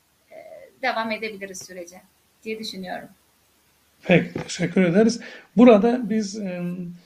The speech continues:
Speaker 2: diğer konumuz mülteci çocukların sorunlarına geçmeye, geçeceğiz. E, buna geçmeden önce, e, iki videomuz var. Bir nolu ve iki nolu videomuzu lütfen, e,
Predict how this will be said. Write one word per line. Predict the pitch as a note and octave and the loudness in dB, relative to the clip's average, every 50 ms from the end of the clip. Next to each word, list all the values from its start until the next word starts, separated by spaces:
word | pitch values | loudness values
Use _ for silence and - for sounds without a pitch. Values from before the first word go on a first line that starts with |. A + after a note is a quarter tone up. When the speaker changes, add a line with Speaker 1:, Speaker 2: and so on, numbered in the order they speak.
| _ _ _ _ _ | _ _ _ _ _
Speaker 2:
diğer | G3 A3+ A3+ G#3+ A3+ | 6 6 6 6 4
konumuz | - - - F3 F3 F3+ F#3 F#3+ F#3 - - | -4 -6 -4 -2 -2 0 0 -2 -4 -2 -4
mülteci | F#3+ F3 F#3 F3 - G3+ F#3+ F#3+ A3 - | -6 -4 -4 -4 -2 -2 -2 0 -2 -6
çocukların | - G3 F3+ F3 F3 - - F3+ F#3 A3 G#3+ | -6 -6 -6 -6 -8 -6 -6 -4 -2 -2 -4
sorunlarına | - - - G3+ F#3 F3 F3+ F#3+ F#3 F#3 F#3 F3 F3+ F#3 F#3 F3 D3 - - E3+ D3+ | -4 -6 -4 -4 -2 -2 -2 -4 -2 -2 -4 -4 -4 -6 -6 -8 -10 -10 -14 -18 -18
geçmeye, | C3+ C#3 B2+ - - _ E3+ C#3+ C3+ C#3 C#3+ E3 | -18 -18 -20 -20 -12 _ -10 -10 -10 -12 -12 -12
geçeceğiz. | E3+ D3+ D3 - - - C#3+ E3 G3+ A#3 A#3+ - - - - - - - - - _ _ _ _ _ - | -10 -10 -10 -10 -10 -6 0 0 0 0 0 -4 -12 -20 -20 -20 -20 -20 -20 -20 _ _ _ _ _ -4
E, | F3+ F3 F3 F3+ F3 F3 | -2 0 0 -2 -2 -2
buna | F3 G3+ G3 G#3+ G#3+ | 0 2 2 2 2
geçmeden | G3+ - A#3+ A3+ A#3 - G3+ G3+ G3 G#3 A3 A3 | 2 2 2 0 2 0 0 0 2 2 2 2
önce, | A3+ A#3 A#3 G#3 - G3+ G3+ G#3 G#3+ A#3 C4 - _ _ _ F3+ E3+ F3 F3 F#3 F#3 | 0 0 -2 -2 -2 -2 -2 -2 -2 -4 -8 -14 _ _ _ -6 -6 -6 -4 -6 -6
e, | F3 F3+ F3 F3 F3+ F#3+ G3 G#3 A#3 C4 C#4 D4+ C#4+ B3+ | -6 -6 -6 -6 -6 -6 -6 -8 -10 -14 -16 -18 -16 -16
iki | E3+ F3+ - - G#3+ G3+ E3+ E3 | -16 -14 -6 -2 -2 -2 0 -2
videomuz | G3 - G3 F#3+ F#3 E3+ D#3+ D#3+ C#3+ E3 E3+ | 0 2 4 4 4 2 0 -2 -4 0 2
var. | G#3+ G#3+ G#3+ - D3+ | 2 2 2 0 -2
Bir | F#3+ G#3+ G3+ F#3+ F#3 | 0 0 0 0 -2
nolu | F3 D#3+ D#3 F#3+ G#3 G3+ | -2 -2 -2 -2 -4 -2
ve | F#3+ F#3 F#3+ | -4 -4 -4
iki | F#3 F#3 - G#3+ G3 | -6 -6 -6 -6 -4
nolu | F3 E3 E3 F3+ F3 F3 | -4 -4 -6 -6 -8 -10
videomuzu | F#3 F#3 F#3+ F#3+ F3 E3 D#3+ D#3+ D3+ C#3+ F#3 F#3+ G3+ A3+ G3 F3 | -8 -6 -6 -4 -4 -4 -6 -8 -10 -10 -10 -10 -8 -10 -10 -12
lütfen, | F#3+ F3+ - - F#3 F#3 F3+ F3+ - _ _ _ _ _ _ _ _ _ _ _ | -12 -12 -12 -10 -10 -10 -10 -10 -18 _ _ _ _ _ _ _ _ _ _ _
e, | F3+ | -6